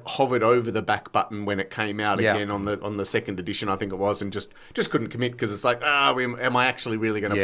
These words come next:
Speaker 2: Yeah.
Speaker 1: this much?" Um, but it looks beautiful. So, um, yeah, the
Speaker 2: And
Speaker 1: Lolcat has, has done what he does best and made beautiful looking game.
Speaker 2: Yeah, and I just, but I just wonder, you know, is, to me, it's more of the same. Yes, it's more of the same beautiful stuff, but d-, does it deserve to win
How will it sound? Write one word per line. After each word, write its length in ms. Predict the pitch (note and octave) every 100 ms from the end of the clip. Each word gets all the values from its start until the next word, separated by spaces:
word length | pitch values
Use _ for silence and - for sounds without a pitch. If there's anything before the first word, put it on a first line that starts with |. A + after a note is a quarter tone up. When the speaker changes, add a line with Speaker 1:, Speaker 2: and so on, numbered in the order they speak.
| F#2+
Speaker 2:
Yeah. 40 | F#2
Speaker 1:
this 160 | F#2+
much?" 340 | F#2 E2 - - - - A#2+
Um, 160 | B2+
but 80 | C3
it 40 |
looks 180 | D3+ C3+
beautiful. 640 | - A2 A2+ G#2+ - F2 - - - -
So, 320 | - A2+ A2
um, 220 | A2+ A#2 B2
yeah, 300 | E3 F3+ E3+ E3 - - A#2+
the 80 | D3+
Speaker 2:
And 80 | D#3+
Speaker 1:
Lolcat 360 | D3+ D3+ C3
has, 320 | B2 A#2+ G#2+
has 220 | A2+ A#2 A2+
done 220 | A#2 A2+
what 120 | G#2
he 60 | G#2
does 220 | G#2 G2+
best 300 | A2+ G#2+ -
and 100 | G#2
made 180 | G2+ F2+
beautiful 300 | G2+ G2 F#2+
looking 200 | F#2 E2+
game. 220 | D#2+ C#2+ -
Speaker 2:
Yeah, 400 | G3+ G#3+ A3 G3+
and 120 | G#3
I 140 | G3+ G#3+
just, 340 | A3+ A#3 -
but 100 | G#3
I 100 | G#3
just 200 | G#3 -
wonder, 240 | F#3+ G3+ F#3+
you 100 | F#3
know, 100 | F3
is, 260 | D#3 E3+ - - _ _ _ _
to 120 | -
me, 160 | F#3+ A#3+
it's 140 | F#3+
more 220 | D#3 F3 D#3+
of 60 |
the 80 | D3
same. 320 | - D#3+ A#2+
Yes, 200 | F3+ C4
it's 160 | B3+ F#3+
more 160 | G#3 G3
of 60 |
the 60 | E3
same 240 | F3+ D#3+
beautiful 340 | D3+ D3+ D3+ B2+
stuff, 540 | - D#3 B2+ C#3 -
but 260 | - - -
d-, 80 | G3+
does 260 | G3+ G#3+
it 60 | G3+
deserve 300 | D3 G#3 F#3
to 100 | F#3+
win 300 | F3 F#3+